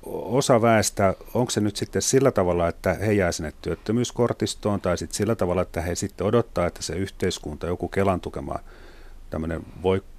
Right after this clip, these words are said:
voi kukaan juurien poimintaprojekti ja siellä sun täällä, vai onko sitten niin, että tää markkinatalous tulee työmarkkinoille, että joillakin,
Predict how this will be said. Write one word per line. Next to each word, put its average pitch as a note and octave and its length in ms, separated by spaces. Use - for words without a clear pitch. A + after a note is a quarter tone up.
voi F#2 160
kukaan G#2 320
juurien F#2+ 440
poimintaprojekti F#2 1300
ja F2 120
siellä F2+ 280
sun E2+ 220
täällä, E2 380
vai F#2+ 120
onko G2+ 240
sitten F#2+ 420
niin, G2 200
että E2+ 220
tää E2+ 200
markkinatalous D#2 680
tulee E2 200
työmarkkinoille, D2+ 880
että D#2 220
joillakin, E2+ 760